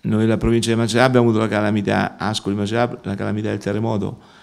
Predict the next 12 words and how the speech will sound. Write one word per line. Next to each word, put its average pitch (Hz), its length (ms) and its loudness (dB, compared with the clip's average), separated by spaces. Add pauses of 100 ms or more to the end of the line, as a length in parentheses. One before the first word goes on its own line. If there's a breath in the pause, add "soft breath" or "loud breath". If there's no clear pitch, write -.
(120)
adesso 107 340 -2
ancora 117 300 2
c'è 104 160 0
questa 107 280 -2
calamità 113 580 0
e, 104 840 -6 (1400 loud breath)
e 107 600 -2
che 117 160 -2
ti 107 160 -2
devo 117 180 2
dire, 107 280 0
è, - 320 -4